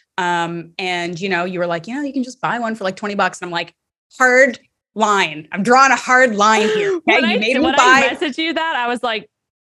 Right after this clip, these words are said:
Speaker 1: She's
Speaker 2: You'd
Speaker 1: not
Speaker 2: be
Speaker 1: doing
Speaker 2: like,
Speaker 1: that.
Speaker 2: "Hell no."
Speaker 1: Yeah. So, like, again, and this is all in j-, like,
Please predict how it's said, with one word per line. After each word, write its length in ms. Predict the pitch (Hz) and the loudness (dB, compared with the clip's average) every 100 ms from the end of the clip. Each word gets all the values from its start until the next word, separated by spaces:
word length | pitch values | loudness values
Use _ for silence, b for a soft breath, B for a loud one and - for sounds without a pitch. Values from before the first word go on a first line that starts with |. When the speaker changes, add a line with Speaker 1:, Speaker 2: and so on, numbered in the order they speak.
| _ _ | _ _
Speaker 1:
She's 340 | - - 277 320 | -20 -12 -4 -2
Speaker 2:
You'd 100 | 285 | 4
Speaker 1:
not 160 | 247 | 4
Speaker 2:
be 60 | 294 | 4
Speaker 1:
doing 140 | 262 | -2
Speaker 2:
like, 60 | 175 | -4
Speaker 1:
that. 220 | 160 220 | -2 0
Speaker 2:
"Hell 400 | 302 330 277 277 277 | 0 -2 -2 -2 -2
no." 460 | 233 208 196 339 _ - | -4 -2 -4 -8 _ -4
Speaker 1:
Yeah. 320 | 262 175 156 | 0 0 -2
So, 180 | - 269 | -2 2
like, 320 | 254 240 233 - - | 4 4 2 -6 -2
again, 300 | 262 240 202 | 2 2 2
and 100 | 285 | 4
this 160 | 453 453 | 2 2
is 80 | 277 | 0
all 280 | 226 233 | 2 2
in 160 | 240 247 | 2 -2
j-, 200 | - - | -6 -8
like, 260 | 214 208 | -2 -2